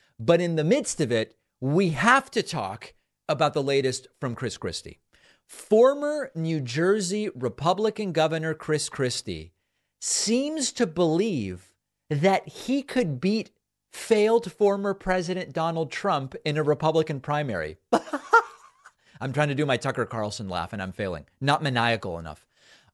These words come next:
Um, this is funny for a number of different reasons. Now, I want to be really clear. Uh, Chris Christie is a better candidate than Trump. And Chris Christie, the country would be way better off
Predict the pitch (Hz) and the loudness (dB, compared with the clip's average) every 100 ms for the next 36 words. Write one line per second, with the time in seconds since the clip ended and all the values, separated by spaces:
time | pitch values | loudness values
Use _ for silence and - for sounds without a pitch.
0 | - 156 147 135 131 _ 165 214 226 247 | 2 4 4 2 -4 _ 0 2 2 0
1 | - 165 160 143 151 131 127 120 113 113 | 0 2 2 0 0 0 2 0 0 -4
2 | 110 117 104 98 139 160 190 135 127 120 | -4 -4 -4 0 4 4 4 2 2 0
3 | 107 139 123 76 - _ _ _ _ - | 0 -2 -2 -2 -10 _ _ _ _ -2
4 | 120 110 101 _ _ - 285 - 285 277 | 0 0 -2 _ _ -4 -2 0 0 0
5 | 196 131 127 139 107 147 135 107 95 87 | 0 0 2 0 0 -2 -2 -4 -6 -10
6 | - 156 - _ _ _ _ - 170 160 | -8 -8 -8 _ _ _ _ -6 -2 0
7 | - 226 - 214 - 143 117 120 _ _ | 2 0 2 0 0 -6 -6 -10 _ _
8 | - 127 180 - 247 277 247 185 170 151 | -6 -2 0 2 2 2 -2 0 2 2
9 | 170 139 110 190 247 160 175 127 143 147 | 0 -2 2 2 4 2 2 4 4 2
10 | 78 | 0